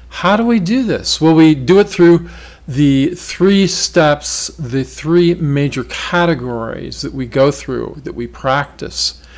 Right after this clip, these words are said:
to evolve and transform. The first of those three is that, is called mindfulness for immortality. The second is Qigong for lasting life.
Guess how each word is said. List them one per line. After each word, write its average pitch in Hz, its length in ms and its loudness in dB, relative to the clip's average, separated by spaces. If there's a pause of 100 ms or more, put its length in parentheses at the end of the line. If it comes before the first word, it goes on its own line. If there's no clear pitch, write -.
(360)
to 123 540 -4
evolve 131 580 2
and 127 260 -6
transform. 135 1000 -4 (560)
The 135 80 -4
first - 500 2
of 139 80 -6
those 135 260 -2
three 139 360 0
is 151 160 -2
that, 139 200 0 (140)
is 135 220 -2
called 127 480 0 (480)
mindfulness 143 880 0
for 139 160 -4
immortality. 127 680 -2
The 127 120 -4
second 180 580 0
is 135 340 -6
Qigong 165 840 0
for 175 160 0
lasting 147 540 -2
life. 127 340 -4